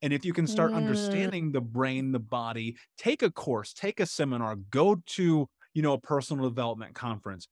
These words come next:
Speaker 1: You know, often, and even coming up next week, I will be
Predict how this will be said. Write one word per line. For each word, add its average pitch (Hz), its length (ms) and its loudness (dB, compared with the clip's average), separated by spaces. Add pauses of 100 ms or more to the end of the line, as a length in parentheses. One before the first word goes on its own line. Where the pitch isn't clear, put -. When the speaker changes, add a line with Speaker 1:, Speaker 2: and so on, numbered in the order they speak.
(280)
Speaker 1:
You 185 100 8
know, 175 160 8
often, 156 500 2
and 156 160 0
even 165 340 2
coming 151 360 0
up 143 160 -2
next 139 320 -4
week, 233 240 0 (100)
I 139 120 2
will 175 160 0
be 135 360 0